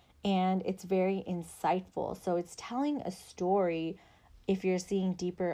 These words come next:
of what's going on in your body, or going into the past to see what happened and what the true deep meaning of things are.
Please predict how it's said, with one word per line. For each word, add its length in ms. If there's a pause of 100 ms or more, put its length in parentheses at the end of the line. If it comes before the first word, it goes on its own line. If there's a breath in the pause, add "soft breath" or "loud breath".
of 140
what's 260
going 300
on 260
in 160
your 180
body, 540 (300 loud breath)
or 240
going 260
into 300
the 80
past 580
to 140
see 440 (140)
what 220
happened 640
and 160 (500 loud breath)
what 440
the 80
true 280
deep 280
meaning 400
of 100
things 400
are. 300